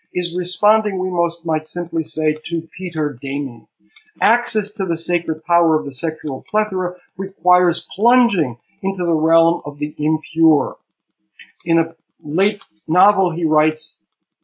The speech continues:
called My Mother, he describes incest, the narrator does, with his mother as a form of revelation of God.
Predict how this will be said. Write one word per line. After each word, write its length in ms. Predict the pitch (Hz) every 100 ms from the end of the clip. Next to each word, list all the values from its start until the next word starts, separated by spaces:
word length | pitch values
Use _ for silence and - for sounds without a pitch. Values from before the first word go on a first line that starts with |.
| _
called 320 | - 147 127
My 160 | 135 135
Mother, 500 | 139 185 180 175 165 _ _
he 140 | 180
describes 800 | 170 160 - 185 180 180 160 208
incest, 560 | 202 - 185 170 - _ _
the 120 | 135
narrator 540 | 143 165 180 170 160 151
does, 460 | 135 139 135 127 - _ _
with 220 | 147 156
his 200 | 156 131
mother 460 | 160 175 170 160 - _
as 160 | - 151
a 140 | 165
form 420 | - 170 165 165 170
of 160 | 151 131
revelation 760 | 147 147 139 135 131 - 127 127
of 160 | 123 117
God. 360 | 117 113 -